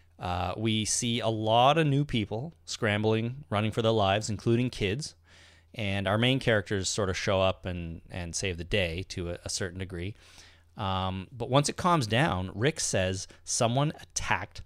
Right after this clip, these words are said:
the cell block. Maggie asks what happened in there, and he says someone attacked the cell block.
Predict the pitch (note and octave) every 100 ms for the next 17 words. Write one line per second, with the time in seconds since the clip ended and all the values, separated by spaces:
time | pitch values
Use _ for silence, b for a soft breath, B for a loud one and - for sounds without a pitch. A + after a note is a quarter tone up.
0 | - - - C3+ E3 G2+ D2+ - - -
1 | _ - G2+ C#3 C#3+ B2+ - A#2 A2 D#3
2 | B2 F#2 F2+ F2 G2 G#2 - G#2+ G#2 G#2+
3 | G2+ G2 G2+ - - B2+ C#3+ - - -
4 | - - D#3 D#2+ -